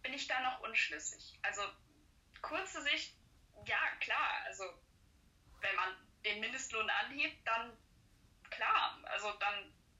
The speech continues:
verdienen diese Menschen mehr, zumindest der Großteil von ihnen. Man darf immer nicht vergessen, gerade, also mein Vater arbeitet zum Beispiel als L-K-W-Fahrer und bei dem ist es so,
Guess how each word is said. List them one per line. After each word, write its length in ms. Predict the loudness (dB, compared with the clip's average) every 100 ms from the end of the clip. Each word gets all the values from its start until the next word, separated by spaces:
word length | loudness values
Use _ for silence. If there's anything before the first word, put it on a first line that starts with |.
| -20 -20 -20 -18 -4
verdienen 320 | -2 -2 -4
diese 160 | 0 2
Menschen 280 | 2 2
mehr, 240 | 2 2 2
zumindest 380 | -6 -8 -4 -2
der 80 |
Großteil 440 | -2 -4 -2 -2 -2
von 140 | -4
ihnen. 100 | -8
Man 120 | -4 0
darf 160 | -2
immer 160 | 0 0
nicht 160 | 0
vergessen, 400 | 2 2 2 0 -10 -16 -16 0
gerade, 240 | 4 4 4
also 120 | 2 0
mein 120 | 2
Vater 260 | 2 2 4
arbeitet 320 | 2 0 -6
zum 100 | -2
Beispiel 260 | 0 0
als 100 | -2
L-K-W-Fahrer 760 | 2 2 2 0 2 4 4 0
und 60 | 0
bei 100 | -2
dem 200 | -2 -6
ist 220 | -10 -12
es 140 | -6
so, 180 | -4 -4